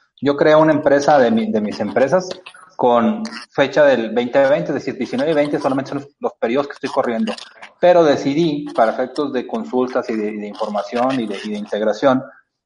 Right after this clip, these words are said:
bajar X M Ls desde el dos mil siete. Eh, es decir, cualquier X M L que haya comprado yo del, del siete, del ocho, del nueve, del diez, hasta la fecha vigente, existe ahí como una, como una factura histórica. Recordar que anteriormente eran C F Ds,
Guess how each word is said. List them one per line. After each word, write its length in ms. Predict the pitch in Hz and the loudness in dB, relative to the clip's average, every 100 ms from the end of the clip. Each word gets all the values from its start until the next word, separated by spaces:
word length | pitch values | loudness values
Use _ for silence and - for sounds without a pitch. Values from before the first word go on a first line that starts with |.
| _ - | _ 0
bajar 440 | 135 117 - 147 | 0 2 2 2
X 260 | 147 - 143 | 2 -2 -2
M 280 | 143 139 139 | 0 2 2
Ls 280 | 156 151 - | 0 -2 -2
desde 340 | 127 123 120 | 0 0 2
el 100 | 123 | 0
dos 220 | 120 117 117 | 2 -2 -2
mil 180 | 127 | -4
siete. 640 | 123 - 127 151 - 127 127 - - - - - | -6 -4 0 0 -2 -10 -10 -20 -20 -20 -16 -2
Eh, 240 | 120 117 | 0 2
es 100 | 127 | 2
decir, 380 | 135 127 156 - | 0 4 2 4
cualquier 260 | - - 160 | 0 2 2
X 240 | 175 170 | 0 -2
M 200 | 170 156 | 0 2
L 120 | 156 165 | 2 2
que 80 | 139 | 2
haya 180 | 156 151 | 2 2
comprado 480 | 131 117 135 147 | 0 2 4 4
yo 480 | 143 123 135 156 - _ - | 4 4 4 2 -8 _ -4
del, 220 | 117 110 120 113 | -2 -2 -8 -8
del 140 | 120 | -8
siete, 280 | 107 131 135 | -4 -6 2
del 140 | 131 117 | 2 4
ocho, 180 | 123 | 0
del 100 | 123 | -2
nueve, 180 | 113 127 | 0 0
del 120 | 113 | 0
diez, 260 | 107 135 135 | -2 -4 -2
hasta 280 | 135 127 139 | 0 0 2
la 100 | 120 | 0
fecha 260 | 117 143 160 | -2 0 0
vigente, 640 | 123 135 139 202 208 - _ _ _ _ | 0 -2 -2 -4 -6 -12 _ _ _ _
existe 520 | 135 123 - 151 - 147 | -8 -6 -2 -2 2 2
ahí 380 | 131 120 - - | 4 2 -4 -4
como 240 | 127 123 | 0 2
una, 260 | 131 135 135 | 4 2 0
como 160 | 123 | -2
una 120 | 135 139 | 0 0
factura 300 | - - 139 | -4 -4 -6
histórica. 560 | - 131 127 127 117 | 0 0 2 0 -2
Recordar 380 | - 127 123 131 | -2 0 2 0
que 80 | - | 2
anteriormente 440 | 143 127 127 131 139 | 2 2 0 0 0
eran 120 | 123 | 0
C 100 | 117 | -2
F 140 | 113 | -2
Ds, 280 | 120 147 - | -2 -2 -8